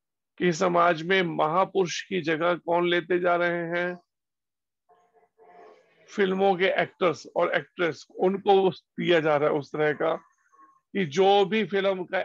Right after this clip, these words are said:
actor जैसी acting करेगा या जो भी movies में जैसा देखेंगे,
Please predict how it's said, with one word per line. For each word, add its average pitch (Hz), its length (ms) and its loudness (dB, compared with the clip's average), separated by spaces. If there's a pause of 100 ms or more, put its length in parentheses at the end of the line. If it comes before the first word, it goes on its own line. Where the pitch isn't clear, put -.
actor 175 400 -4
जैसी 170 380 -4
acting 170 480 -6
करेगा 175 440 -2
या 175 200 0
जो 165 240 -4
भी 180 140 -4
movies 170 380 -4
में 175 180 -4
जैसा 160 280 -6
देखेंगे, 180 640 -6